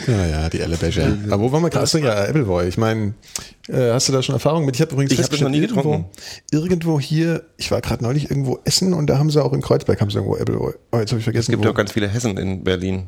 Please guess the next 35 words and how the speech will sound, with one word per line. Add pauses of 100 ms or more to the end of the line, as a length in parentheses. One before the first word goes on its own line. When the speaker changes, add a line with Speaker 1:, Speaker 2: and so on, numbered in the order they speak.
(100)
Speaker 1:
Ja. (580)
Ja,
ich
hab
ja
das
letzte
Speaker 2:
Aber
das
ist
doch
Speaker 1:
Eintrachtspiel.
Speaker 2:
auch
nur
ein
Apfel-, (320)
Apfelwein
mit
Sprudel
drin,
oder?
Speaker 1:
Nee,
Sprudel
hat's
erstmal
nicht,
sondern
du
machst
halt
dann,
den
musst
du
spritzen,